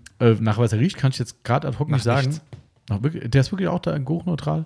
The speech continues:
Speaker 2: Ich, ich hab den ja, äh, mal getestet. Ah, was heißt getestet? Ich wollte ihn nur einfach, äh, verwenden, aber
Speaker 1: Mhm.
Speaker 2: da gab's ihn leider nur in der lei-, kleinen Flasche.
Speaker 1: Mhm.
Speaker 2: Ähm,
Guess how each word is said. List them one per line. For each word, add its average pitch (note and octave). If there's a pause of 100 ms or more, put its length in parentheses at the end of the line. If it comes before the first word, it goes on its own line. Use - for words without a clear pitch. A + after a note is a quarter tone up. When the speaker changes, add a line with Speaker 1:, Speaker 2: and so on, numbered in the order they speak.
Speaker 2:
Ich, B2
ich A#2+
hab B2+
den C#3
ja, B2+
äh, A#2
mal A2+
getestet. C3+
Ah, G#2+
was F#2+
heißt G#2+
getestet? B2+
Ich -
wollte B2
ihn -
nur A#2
einfach, A2+
äh, B2+
verwenden, C3+
aber A#2
Speaker 1:
Mhm. A2+
Speaker 2:
da A2
gab's -
ihn A2+
leider A2
nur B2
in C3+
der A#2
lei-, B2+
kleinen C3
Flasche. A2
Speaker 1:
Mhm. G#2+ (540)
Speaker 2:
Ähm, G#2+